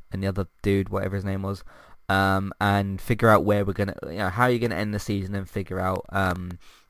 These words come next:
what you're gonna kind of set up for season four, which again, we have a rough idea of, but we don't know too much about, I suppose.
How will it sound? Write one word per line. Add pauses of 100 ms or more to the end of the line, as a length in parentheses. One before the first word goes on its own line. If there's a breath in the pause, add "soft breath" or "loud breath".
(640)
what
you're
gonna
kind
of
set
up
for
season
four,
which
again,
we
have
a
rough
idea
of,
but
we
don't
know
too
much
about,
I
suppose.